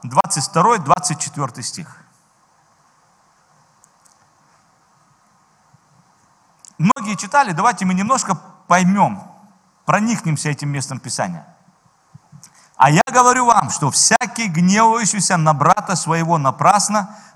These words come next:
подлежит суду. Кто же скажет брату своему: 'Рака', подлежит Синедриону. Кто скажет:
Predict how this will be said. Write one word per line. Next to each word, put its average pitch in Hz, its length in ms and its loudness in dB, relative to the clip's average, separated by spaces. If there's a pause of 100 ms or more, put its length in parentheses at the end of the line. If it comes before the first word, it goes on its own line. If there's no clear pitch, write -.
подлежит 143 800 -2
суду. 139 480 -2 (1000)
Кто 208 260 2
же 180 120 2
скажет 175 420 2
брату 175 360 0
своему: 147 360 -2
'Рака', 214 380 0 (140)
подлежит 143 480 -2
Синедриону. 147 680 -2 (540)
Кто 170 240 0
скажет: 165 460 0